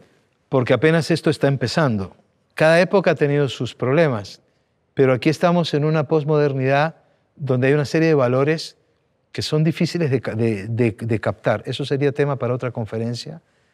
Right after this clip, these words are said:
Quiero hacer esta reflexión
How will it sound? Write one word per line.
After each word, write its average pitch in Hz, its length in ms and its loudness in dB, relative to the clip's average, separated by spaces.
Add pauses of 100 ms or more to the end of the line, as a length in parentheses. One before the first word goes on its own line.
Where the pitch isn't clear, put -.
(160)
Quiero 165 440 2 (640)
hacer 151 360 2
esta 143 760 0 (180)
reflexión 143 760 0